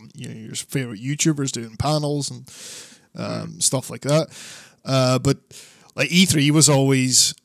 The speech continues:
Speaker 1: a industry expo. Public wasn't allowed in. Press was allowed in. Companies would come show off their games. Um, then, you know, you'd get fucking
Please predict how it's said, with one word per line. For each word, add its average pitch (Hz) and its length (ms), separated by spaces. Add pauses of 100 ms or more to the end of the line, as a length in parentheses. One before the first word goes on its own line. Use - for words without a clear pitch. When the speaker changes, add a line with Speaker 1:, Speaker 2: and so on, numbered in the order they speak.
Speaker 1:
a 131 480 (100)
industry 131 960 (680)
expo. 170 540 (120)
Public 165 280
wasn't 131 260
allowed 123 160
in. 135 200
Press 147 320
was 160 100
allowed 160 260
in. 160 400 (140)
Companies 135 320
would 127 100
come 131 180
show 127 260
off 120 200
their 127 80
games. 143 640 (120)
Um, 117 760 (300)
then, 113 500
you 139 100
know, 120 240 (320)
you'd 127 240
get - 500 (180)
fucking 110 800